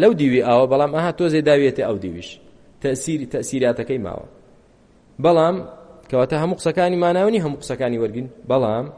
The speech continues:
ولكن الحق يقبل من كل من تكلم به. بەڵام مادام قسەی حەقیان کردو لەو بابەتە، ئەو حەقە لێ وەردەگیرێ. با فلانە کەس سەد لە سەدیش لەسەر سونە نەبێت. فبين رحمه الله أن الغرض من نقله بيان،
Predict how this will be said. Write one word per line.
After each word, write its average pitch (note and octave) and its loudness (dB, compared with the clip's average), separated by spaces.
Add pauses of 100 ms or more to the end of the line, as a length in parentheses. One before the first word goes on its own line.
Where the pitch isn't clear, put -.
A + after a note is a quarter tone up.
ولكن A#2+ -4
الحق A2 -6
يقبل C#3+ -2
من B2+ -6
كل F3+ -2
من G#2+ -4
تكلم F2 -14
به. - -14 (800)
بەڵام B2 2
مادام C3 2
قسەی D#3+ -2
حەقیان C3 -2
کردو A#2 2
لەو A#2+ 2
بابەتە، G2+ 0
ئەو C#3 -2
حەقە - -6
لێ D#3+ -2 (180)
وەردەگیرێ. C#3 -2
با A2+ -2
فلانە C#3+ 2
کەس - -4 (440)
سەد C#3+ 0
لە A#2 2
سەدیش A#2 -4
لەسەر B2 -4
سونە G2 -4
نەبێت. D#2 -10 (760)
فبين E3+ 4
رحمه D3 -2
الله C3+ 0 (100)
أن C3 -2
الغرض A2+ 0 (480)
من A#2+ -2
نقله B2+ -4
بيان، A#2+ 0